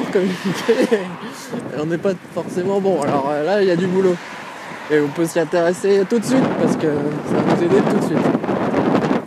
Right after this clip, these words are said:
Alors, les trucs tout bêtes de, de, face à ce malade qui va pas bien, je vais dire des banalités, mais on rentre, euh,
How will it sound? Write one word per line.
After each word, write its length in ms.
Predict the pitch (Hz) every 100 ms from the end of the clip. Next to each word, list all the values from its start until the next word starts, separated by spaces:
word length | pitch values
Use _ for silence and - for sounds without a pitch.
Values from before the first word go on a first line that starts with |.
| - - - - - - - - - - - - - -
Alors, 200 | 139 135
les 100 | 143
trucs 240 | 147 170 -
tout 80 | 165
bêtes 240 | 185 156
de, 180 | 156 135
de, 460 | 143 135 135 131 131 123 - - - - - - - - - -
face 180 | 139 -
à 60 | 135
ce 120 | 147
malade 260 | 135 151 151
qui 80 | 131
va 100 | 120 110
pas 100 | 113
bien, 180 | 131 196
je 800 | 220 170 120 117 131 127 123 113
vais 60 | 123
dire 80 |
des 180 | 117 113
banalités, 600 | 113 120 135 135 170 254
mais 220 | 220 147 131 - - - - - - - - - -
on 240 | 123 131 127
rentre, 240 | 139 -
euh, 320 | 127 127 120